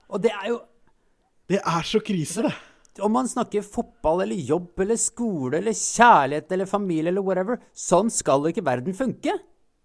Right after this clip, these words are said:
Speaker 2: Nei, det er ikke greit, ass. Jeg, jeg kan, jeg kan ta en sånn her kjapp, da. Basic steps how to avoid financial fair play, f-, fair
Speaker 1: Fair
Speaker 2: play.
Speaker 1: play.
Speaker 2: Fair play troubles.
Speaker 1: Mm.
Speaker 2: Det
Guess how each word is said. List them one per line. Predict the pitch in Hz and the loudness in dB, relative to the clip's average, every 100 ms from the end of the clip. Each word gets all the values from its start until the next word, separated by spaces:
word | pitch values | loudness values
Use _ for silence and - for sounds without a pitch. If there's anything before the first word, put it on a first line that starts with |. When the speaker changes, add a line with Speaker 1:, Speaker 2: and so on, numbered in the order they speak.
| _ - | _ -16
Speaker 2:
Nei, | - 95 - | -14 -14 -16
det | 101 | -18
er | - | -20
ikke | - - | -20 -20
greit, | - - - | -20 -20 -20
ass. | - - - - - - _ _ _ - 71 - - - - - | -20 -18 -18 -20 -20 -20 _ _ _ -20 -20 -20 -20 -20 -20 -14
Jeg, | 131 156 | -10 -8
jeg | 151 | -6
kan, | 180 170 | -6 -6
jeg | 165 | -4
kan | 202 | -4
ta | - 160 160 | -2 -4 -4
en | - | -4
sånn | 156 | -4
her | 151 | -4
kjapp, | - - - - | -4 -6 -6 -6
da. | - - _ - 127 - | -6 -6 _ -18 -12 -8
Basic | 135 123 147 127 | -6 -6 -8 -10
steps | - 151 147 - | -8 -8 -8 -10
how | 139 127 110 | -8 -6 -8
to | - 127 123 127 | -6 -4 -2 -4
avoid | 120 117 107 107 107 | -4 -4 -6 -8 -8
financial | 127 117 107 - 113 | -8 -6 -8 -10 -10
fair | 113 113 104 | -8 -10 -8
play, | - 113 113 110 110 | -8 -6 -6 -10 -14
f-, | - 123 | -12 -6
fair | |
Speaker 1:
Fair | - 190 180 | 0 2 4
Speaker 2:
play. | 214 233 220 | 4 6 4
Speaker 1:
play. | 156 123 110 113 - | 2 -2 -4 -10 -20
Speaker 2:
Fair | - 139 123 | -6 -4 -2
play | 143 127 | -2 -2
troubles. | 123 131 131 214 - - - | -2 -2 0 -2 -4 -10 -12
Speaker 1:
Mm. | _ - | _ -8
Speaker 2:
Det | 131 | -4